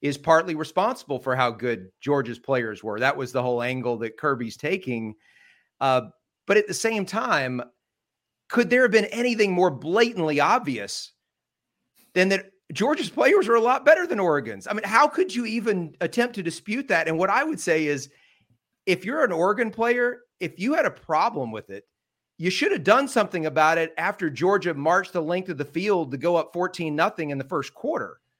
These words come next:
You know, i-, if, if you're taking issue with this after the game, y-, you got much bigger problems to deal with.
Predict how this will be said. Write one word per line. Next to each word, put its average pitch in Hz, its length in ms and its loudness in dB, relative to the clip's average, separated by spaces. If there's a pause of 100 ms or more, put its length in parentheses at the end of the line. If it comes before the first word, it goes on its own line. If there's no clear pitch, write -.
(480)
You 143 80 -10
know, 156 180 2
i-, - 200 -6
if, 131 140 -2
if 147 120 -4
you're 220 180 -4
taking 277 360 -2
issue 190 300 -2
with 160 120 -4
this 160 260 -2
after 165 340 -2
the 139 120 -4
game, 127 580 -2 (400)
y-, - 160 -14
you 156 140 -8
got 156 200 -2
much 180 300 0
bigger 151 240 0
problems 165 420 0
to 120 80 -12
deal 101 200 -12
with. 80 160 -20